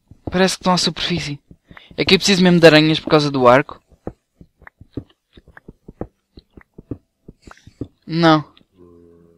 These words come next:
Estou-me a afastar. Devem estar mais para baixo até. Ok, vamos continuar a escavar para baixo então. Oh, aqui está ela.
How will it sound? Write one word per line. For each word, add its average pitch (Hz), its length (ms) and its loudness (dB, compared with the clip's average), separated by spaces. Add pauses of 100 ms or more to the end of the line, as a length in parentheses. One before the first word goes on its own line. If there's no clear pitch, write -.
(120)
Estou-me 147 240 -2
a 147 40 6
afastar. 139 460 -2 (1300)
Devem 170 220 4
estar 175 180 4
mais 156 160 4
para 131 140 0
baixo 117 260 2
até. 117 220 -6 (960)
Ok, - 240 2
vamos 170 180 2
continuar 160 320 0
a 156 40 4
escavar 147 280 4
para 139 140 -2
baixo 127 280 2
então. - 240 -4
Oh, 208 200 0 (120)
aqui 160 200 -6
está 135 160 0
ela. 117 260 2